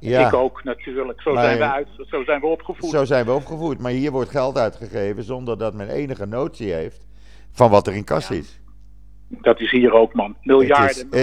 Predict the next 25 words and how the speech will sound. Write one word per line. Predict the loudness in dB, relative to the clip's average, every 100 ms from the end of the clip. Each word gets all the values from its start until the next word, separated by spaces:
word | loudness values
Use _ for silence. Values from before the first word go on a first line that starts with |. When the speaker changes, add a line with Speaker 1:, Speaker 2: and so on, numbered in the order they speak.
| 0
Speaker 2:
miljarden, | 6 12
Speaker 1:
ja, | 12
het | 12 6
gaat | 4
Speaker 2:
miljarden. | 4 0 2
Speaker 1:
met | 0
miljarden | 4 2 2 -4
tegelijk. | -6 -6 -4 -6 -8 -16 -20 -20 -20 -20 -20 -20 -10
Speaker 2:
De | 0
Speaker 1:
En | 0 2
dat | 2
Speaker 2:
hele | 2 -2
Speaker 1:
is | -4
Speaker 2:
economie | -8 -10 -12 -10 -6 -6
is | -2
overgenomen | 2 2 0 -8 -6 -4 -6 -8 -12 -18 -20 -20 -6
door, | 2 2 2 -6 -12
de | -8 -6 0
hele | 0 0
economie | -4 -4 -12 -14
is | -10
overgenomen | -6 -6 -8 -8 -2 -2 -4
door, | -8 -6 -6 -6
eh, | -6
eh, | -6